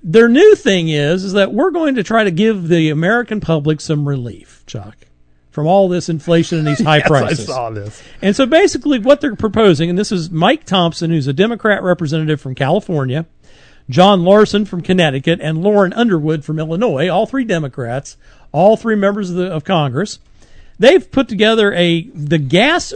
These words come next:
Speaker 1: Rebate Act of twenty twenty-two. Chuck, you, under this, under this proposal, American drivers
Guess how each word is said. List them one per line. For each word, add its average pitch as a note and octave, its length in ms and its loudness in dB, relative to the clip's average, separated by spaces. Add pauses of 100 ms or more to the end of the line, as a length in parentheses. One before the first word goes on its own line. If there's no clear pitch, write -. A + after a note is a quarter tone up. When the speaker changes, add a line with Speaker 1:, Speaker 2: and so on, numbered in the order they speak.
Speaker 1:
Rebate G#3 680 -2
Act F3+ 360 -2
of D3 220 -4
twenty A3+ 320 0
twenty-two. G3 760 -2 (480)
Chuck, B3+ 420 0
you, D#3+ 260 -8 (240)
under C#4 260 0
this, C4 320 -2 (200)
under F4 220 -2
this F4 160 -2
proposal, A3+ 680 2 (480)
American D4+ 560 4
drivers A3+ 600 2